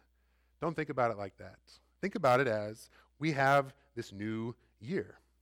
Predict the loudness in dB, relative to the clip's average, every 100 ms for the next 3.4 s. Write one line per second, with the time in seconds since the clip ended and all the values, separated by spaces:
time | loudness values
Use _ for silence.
0 | _ -2 -2 -2 -8 -4 -4 -2 -2 0
1 | -2 0 2 4 6 4 0 -6 -6 -6
2 | -6 _ _ _ _ _ _ -2 0 0
3 | -4 -6 -8 -8